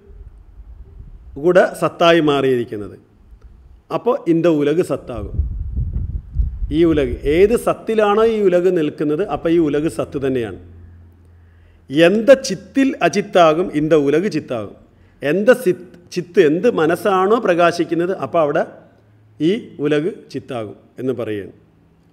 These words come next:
എന്ത ഇൻപിൽ തുன்பമാകും, ഇന്ത ഉലക് ഇൻപാകും. എന്ത, ഏത് ഇഷ്ടത്തിലാണോ, സന്തോഷത്തിലാണോ തുன்பം, ദുഃഖമില്ലാതായിത്തീരുന്നത്, അപ്പോൾ ഇന്ത ഉലക് ഇൻപമാകും.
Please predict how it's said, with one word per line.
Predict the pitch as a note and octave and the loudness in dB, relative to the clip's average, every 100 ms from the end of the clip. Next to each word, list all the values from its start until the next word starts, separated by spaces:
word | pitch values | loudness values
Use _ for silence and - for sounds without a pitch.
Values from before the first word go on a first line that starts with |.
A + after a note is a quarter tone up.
| _ _ _ _ _ _ _ C3+ | _ _ _ _ _ _ _ -4
എന്ത | D3+ F#3 G#3 | 0 2 4
ഇൻപിൽ | A#3 A#3 A3+ A3+ A#3+ C4+ - | 4 4 2 0 0 -2 -2
തുன்பമാകും, | A3 G#3 G3+ F3 D#3 D#3 F#3+ - - - | -2 2 2 4 2 2 -2 -6 -16 -6
ഇന്ത | D3+ E3+ E3+ | -2 2 4
ഉലക് | D3+ C#3+ E3+ | 4 2 0
ഇൻപാകും. | G#3+ C#3+ C3 A#2+ G#2 G2 - _ _ _ C3+ | 0 -2 -2 -2 -4 -8 -16 _ _ _ -4
എന്ത, | D3+ G3+ B3 A#3 - - | -2 2 2 2 -2 -6
ഏത് | C3 E3 G#3+ A3+ A#3+ - - - - - - - - - | 0 6 8 8 2 0 -8 -20 -20 -20 -20 -20 -20 -10
ഇഷ്ടത്തിലാണോ, | D3 - G#3+ G#3 F3+ D3 D3 | -10 0 2 4 2 2 0
സന്തോഷത്തിലാണോ | D#3 C3+ C#3+ F3 F3 F3 E3 E3 F3+ A3 - - _ _ _ _ _ - | -2 -2 2 2 2 -2 0 2 2 0 -6 -20 _ _ _ _ _ 4
തുன்பം, | G3 G3+ E3+ - - - _ _ - | 4 6 4 2 -14 -20 _ _ -4
ദുഃഖമില്ലാതായിത്തീരുന്നത്, | D3 E3 G3 F#3+ C3+ D3 E3+ F3 E3+ F3 E3+ F3 F3+ A#3+ - - _ _ _ | -2 0 0 2 2 2 4 2 2 0 0 2 0 -4 -10 -20 _ _ _
അപ്പോൾ | C#3+ - G#3 A#3+ - - - _ _ | -6 2 2 0 -6 -18 -20 _ _
ഇന്ത | D3+ D#3 | -2 0
ഉലക് | D3 C#3 D#3 F#3 - - - _ _ | 2 2 2 2 -2 -10 -20 _ _
ഇൻപമാകും. | C3+ C#3 D3 C3 G#2 G2 | -4 0 0 -2 -6 -12